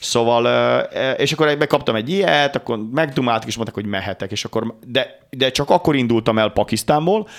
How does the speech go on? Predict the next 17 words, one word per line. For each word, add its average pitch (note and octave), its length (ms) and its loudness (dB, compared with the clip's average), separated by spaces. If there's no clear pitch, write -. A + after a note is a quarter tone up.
amikor C3 340 -2
már C3 140 0
háromszor D3+ 500 0
lebiztosítottam, A#2 800 -2
hogy G2+ 140 -4
a F2 60 -4
fixer, C#3 600 0
a G#2 60 0
biztonsági A#2+ 480 -2
ember G#2+ 160 -4
és F#2 80 -10
a - 60 -18
tolmácsom A#2 460 0
ott A2+ 140 0
van A#2 120 2
a A#2 80 0
túloldalon. G#2 680 0